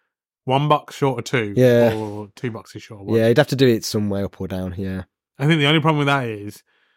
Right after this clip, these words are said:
Speaker 1: if you're not counting as you go along and you accidentally leave one of those boxes till the end, you go to open it thinking, "Okay, I'm on my last six now, I've gotta pre-,"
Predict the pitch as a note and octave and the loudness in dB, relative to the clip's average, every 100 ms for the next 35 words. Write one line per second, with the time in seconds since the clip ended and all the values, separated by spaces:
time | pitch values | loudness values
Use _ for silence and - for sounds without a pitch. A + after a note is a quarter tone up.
0 | _ _ _ _ _ _ - B2+ F3 F#3 | _ _ _ _ _ _ -6 0 0 0
1 | - E3 D3+ D#3 D3 D3 D3+ E3 A#2+ G#2 | -2 -2 -2 -2 0 2 2 0 -2 -10
2 | G#2 A2+ B2+ B2 C#3+ C3+ B2 B2+ A#2 B2+ | -12 -6 -4 -2 -2 -2 0 0 0 0
3 | B2 A#2+ B2 A2 C#3+ - B2 - A#2+ C3 | 0 0 -2 -2 -4 -4 -10 -6 0 0
4 | A#2+ A2+ B2 A#2 C#3 B2 A2 G#2 A2 G#2+ | 0 -2 -2 0 0 0 -8 -8 -6 -6
5 | - G#2+ G2+ G#2+ A2 G#2+ - C#3 - A2 | -6 -8 -6 -4 -4 -6 -10 -16 -14 -12
6 | G2+ G#2+ G#2 A#2+ | -12 -12 -10 -10